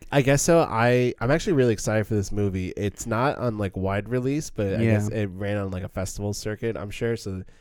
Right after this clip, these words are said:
Speaker 1: it's been out, but it's not, I think it's, like, February twenty-eighth is, like, when
Speaker 2: Really late,
Speaker 1: or it's,
Speaker 2: yeah.
Speaker 1: like, when you can, like, watch it in theaters. And I don't know if it's gonna get a lot of Oscar attention, but
Speaker 2: I think
Speaker 1: honest-,
Speaker 2: he might get a nom.
Speaker 1: that trailer, to be honest, looks really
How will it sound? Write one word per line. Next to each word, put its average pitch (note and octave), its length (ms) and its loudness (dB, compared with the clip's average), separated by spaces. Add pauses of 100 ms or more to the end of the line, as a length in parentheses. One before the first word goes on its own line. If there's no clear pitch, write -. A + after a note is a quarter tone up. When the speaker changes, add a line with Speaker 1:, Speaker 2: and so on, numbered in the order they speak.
(160)
Speaker 1:
it's - 140 -6
been A2+ 140 -2
out, G#2 260 -2
but G2 80 -2
it's F#2+ 140 -6
not, F#2 260 -6 (220)
I G#2 80 -6
think C3 140 -2
it's, C#3+ 80 -6
like, - 100 -6
February B2 420 -4
twenty-eighth G2+ 680 -6
is, F#2 160 -6
like, E2 220 -10
when F#2+ 220 -6
Speaker 2:
Really A#2 400 2
late, G2+ 400 -6
Speaker 1:
or A2+ 100 0
it's, A2 120 4
Speaker 2:
yeah. - 20 4
Speaker 1:
like, A2+ 120 2
when A2+ 160 2
you A#2 120 -2
can, A2+ 160 -4
like, G2 160 -2
watch G#2 240 0
it G#2+ 60 -6
in F#2 120 -2
theaters. G#2 520 0
And F2+ 200 -6 (320)
I A#2+ 80 2
don't C3+ 80 6
know D#3+ 120 6
if D#3 80 2
it's C#3+ 120 -2
gonna B2+ 160 -4
get A#2+ 140 2
a G#2+ 40 2
lot G#2 200 2
of F2+ 120 -2
Oscar G#2+ 540 -2
attention, A#2 600 -4
but G#2+ 360 0
Speaker 2:
I A#2+ 60 0
think C3 60 4
Speaker 1:
honest-, G3 220 2
Speaker 2:
he C#3 100 6
might G2+ 220 2
get G2 100 -2
a F#2+ 80 -4
nom. G#2 320 -6 (400)
Speaker 1:
that D#3 340 0
trailer, D#3 600 2 (400)
to C#3+ 140 -2
be C3 120 2
honest, C#3+ 280 -2
looks - 180 -6
really D3+ 440 -6